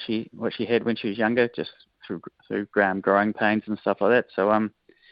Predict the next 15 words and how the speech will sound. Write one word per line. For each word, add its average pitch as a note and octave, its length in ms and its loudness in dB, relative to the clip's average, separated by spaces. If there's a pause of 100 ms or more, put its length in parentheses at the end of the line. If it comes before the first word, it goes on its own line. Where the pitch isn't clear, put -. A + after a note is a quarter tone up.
(480)
no, B2+ 100 4
she's A#2+ 260 -6
the G#2 60 -12
full B2 180 2
package B2 400 0
now, A#2+ 260 4 (140)
and, A2 240 -2
uh, G#2+ 300 4 (380)
no, A#2 180 -4 (120)
she's, G#2+ 160 -4 (180)
uh, G2+ 180 2 (260)
and G#2+ 140 -6
she's - 260 -14
proven G#2+ 300 0
it F#2+ 100 -2